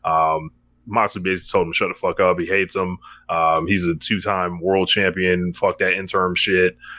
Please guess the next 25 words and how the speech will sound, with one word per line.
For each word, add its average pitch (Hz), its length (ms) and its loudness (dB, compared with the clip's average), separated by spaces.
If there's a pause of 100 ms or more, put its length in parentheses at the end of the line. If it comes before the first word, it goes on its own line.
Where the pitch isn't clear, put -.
(100)
Uh, 80 540 2
he 101 80 -4
said 98 180 2
he 92 60 -2
used 92 160 -2
to 87 80 -10
look 113 160 0
up 101 140 0
to 92 60 -10
Jericho, 98 640 2
and, 80 260 -6
you 95 100 -10
know, 85 80 -4
everything 95 300 -2
he 92 80 0
got 90 160 2
going 92 240 2
around 90 360 2
him 87 140 -2
is 82 140 -6
pathetic. 98 640 0 (340)
Uh, 82 240 0
he 85 80 2
said 87 280 2
this, 95 280 0